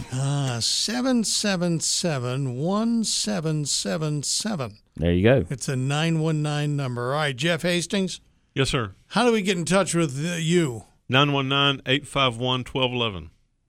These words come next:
Speaker 1: Eight five one, twelve eleven. And
Speaker 3: Yeah,
Speaker 1: you're
Speaker 3: remember
Speaker 1: loca-
Speaker 3: the phone number this time.
Speaker 1: Well, you know, you never
Speaker 3: I don't,
Speaker 1: call
Speaker 3: I don't call
Speaker 1: you.
Speaker 3: myself, so.
Speaker 1: You
Speaker 2: We
Speaker 1: never
Speaker 2: got that
Speaker 1: call you.
Speaker 2: contact saved.
Speaker 3: Right.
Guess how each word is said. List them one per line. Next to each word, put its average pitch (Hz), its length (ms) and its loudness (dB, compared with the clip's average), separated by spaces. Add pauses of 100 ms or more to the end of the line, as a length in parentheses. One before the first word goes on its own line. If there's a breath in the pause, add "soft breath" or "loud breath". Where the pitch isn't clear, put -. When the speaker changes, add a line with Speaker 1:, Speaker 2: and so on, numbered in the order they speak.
(180)
Speaker 1:
Eight 202 300 -4
five 165 1000 -8 (380)
one, 135 580 -6 (640)
twelve - 880 -8 (540)
eleven. 147 840 -2
And 131 140 -2
Speaker 3:
Yeah, 107 60 0
Speaker 1:
you're - 40 2
Speaker 3:
remember - 240 6
Speaker 1:
loca- 110 120 0
Speaker 3:
the - 40 -8
phone 143 180 6
number 104 200 0
this 104 160 -2
time. 85 260 -10 (800)
Speaker 1:
Well, 220 260 4
you 226 240 0
know, 196 420 2
you 160 240 0
never 196 240 4
Speaker 3:
I - 40 0
don't, 113 80 0
Speaker 1:
call 208 140 6
Speaker 3:
I 220 60 6
don't 151 180 4
call 135 120 6
Speaker 1:
you. - 80 4
Speaker 3:
myself, 104 400 -2
so. 90 300 -8
Speaker 1:
You 151 160 2
Speaker 2:
We 127 60 8
Speaker 1:
never 127 160 8
Speaker 2:
got - 60 2
that 123 100 8
Speaker 1:
call 92 80 4
you. - 40 6
Speaker 2:
contact 123 420 6
saved. 101 420 4 (140)
Speaker 3:
Right. 127 260 2